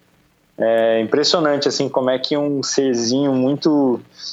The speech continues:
quando ele nasce pequenininho, ele, você começa a ver que a, que o sentido da vida passa a ser outra coisa, que não é o esporte, é a profissão, a sua própria vida, né? Você começa a olhar mais pro, pra ele do que pra,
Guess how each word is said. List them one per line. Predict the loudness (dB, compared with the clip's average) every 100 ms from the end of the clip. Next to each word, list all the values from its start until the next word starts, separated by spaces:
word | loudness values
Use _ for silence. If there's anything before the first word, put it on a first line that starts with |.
| -16 _
quando | -2 0
ele | 2
nasce | 2 0 0 -4
pequenininho, | -8 -6 -4 -2 0 0 0 0 0 0
ele, | 2 2 0
você | 0 -2
começa | 0 -2 0 0
a | 0
ver | 0 0 0
que | -4 -2 2
a, | 2 0 -4 _ _
que | -6 -4
o |
sentido | -2 -2 -2 0 2
da | 2 0
vida | 0 0 2 2 2 0 0
passa | -2 -2
a | -6
ser | -2 0
outra | 0 -2 -4
coisa, | -2 -2 -2 -4 -6 _ _ _ _ _
que | -6 -2
não | 0 2 2 0 0
é | 2 2 2 0 0
o | -2
esporte, | -4 -4 -2 0 2 0 -2 -4
é | -2 -2 0 0 0 0 0
a | 0 -2
profissão, | -2 -4 -4 -4 0 0 0 0 0 -2 -6 -14 -8 -4
a | -2
sua | 0 -2
própria | 0 -2 0 -2
vida, | -2 -6 -8
né? | -12 -12
Você | -10 -12
começa | -8 -10 -4 -2
a |
olhar | 2 2 0
mais | 0 -2 -2 -6
pro, | -4 -2 -2
pra | 0 0 2
ele | 2 0 -2
do | -4 -4
que | -6
pra, | -2 -2 -2